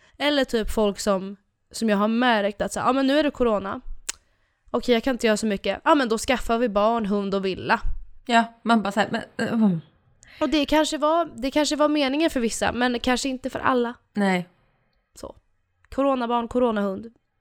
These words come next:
Speaker 2: Verkligen.
Speaker 1: Två begrepp som borde myntas tjugohundratjugotvå.
Speaker 2: Befolkningen tredubblades på två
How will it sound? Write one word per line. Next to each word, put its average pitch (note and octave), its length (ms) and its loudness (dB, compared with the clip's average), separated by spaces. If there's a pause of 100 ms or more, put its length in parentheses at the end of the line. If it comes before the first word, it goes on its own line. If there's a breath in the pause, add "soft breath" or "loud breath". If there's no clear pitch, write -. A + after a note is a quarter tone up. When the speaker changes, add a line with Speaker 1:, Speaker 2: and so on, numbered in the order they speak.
(140)
Speaker 2:
Verkligen. G#3+ 400 4
Speaker 1:
Två G#3 40 4
begrepp A#3 280 2
som A#3 140 4
borde G#3+ 240 2
myntas G3+ 520 -6
tjugohundratjugotvå. G#3+ 600 -6
Speaker 2:
Befolkningen G3+ 880 2
tredubblades F3 1120 0
på - 200 -2
två - 220 -4